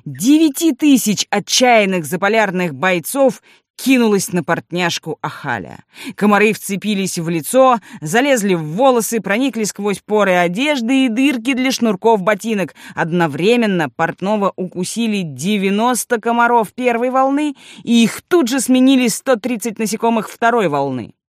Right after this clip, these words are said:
Больно было так,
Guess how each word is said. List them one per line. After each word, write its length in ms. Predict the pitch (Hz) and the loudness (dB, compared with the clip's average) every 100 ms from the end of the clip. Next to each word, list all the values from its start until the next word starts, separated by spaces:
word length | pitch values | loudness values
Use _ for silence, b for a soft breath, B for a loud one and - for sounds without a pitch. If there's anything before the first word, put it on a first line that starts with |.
| _ _ _ _ _ _ _ _ _ _ - | _ _ _ _ _ _ _ _ _ _ -16
Больно 960 | 110 104 80 110 165 208 214 190 190 | -14 -12 -12 -6 -4 -2 -2 -4 -4
было 400 | 175 156 156 127 113 - | -4 -4 -4 -6 -8 -4
так, 560 | 240 247 - - - | 0 0 -2 -10 -20